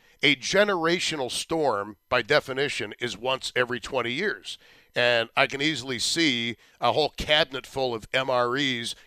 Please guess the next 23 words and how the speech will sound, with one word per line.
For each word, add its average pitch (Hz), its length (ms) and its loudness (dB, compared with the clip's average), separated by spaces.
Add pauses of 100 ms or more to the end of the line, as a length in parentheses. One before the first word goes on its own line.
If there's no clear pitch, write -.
going 147 240 4
out 131 180 4
in 123 120 -6
the 117 80 -8
dumpster. 113 560 -4 (340)
Uh, 110 360 2 (200)
I 120 80 2
think 143 320 -2
in 135 140 -2
the 117 80 -12
future, 135 640 -4 (440)
uh, 107 360 4
we 123 100 -4
will 131 120 -6
just 123 200 -4
have 135 200 2
to 110 80 -4
stock - 360 4
up 127 220 4
on 120 160 -2
some 123 160 -4
more 117 180 -4
food. 123 400 -4